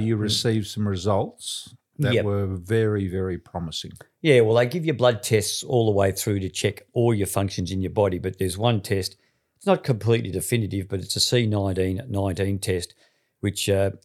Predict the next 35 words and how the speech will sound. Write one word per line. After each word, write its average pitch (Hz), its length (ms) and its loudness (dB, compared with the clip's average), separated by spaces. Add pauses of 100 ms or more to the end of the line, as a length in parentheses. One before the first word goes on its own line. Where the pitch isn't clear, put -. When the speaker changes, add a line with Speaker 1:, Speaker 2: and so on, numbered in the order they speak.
(160)
Speaker 2:
uh, 113 240 -8
tracks - 280 2
how 107 120 2
much 95 240 -2
cancer 101 360 -4
cells 90 320 -4
are 92 100 -4
in 92 120 -4
your 90 100 -6
bloodstream. 92 560 -4
So 104 280 0
when 101 200 -2
my, 135 540 0
before 143 260 2
my 127 100 4
operation, 104 560 0
I 90 40 -4
was 85 200 -2
seven 104 240 2
hundred 92 280 -2
plus, 143 360 2 (640)
and 101 560 2
just 110 220 -2
the 101 80 2
other 95 160 0
day 95 340 0
I 87 160 -4
had, 90 300 -8
had 92 200 -2
the 87 60 -6
blood 92 280 0
test - 320 -2
and 90 100 -4
I 85 60 -6
was, 85 180 -6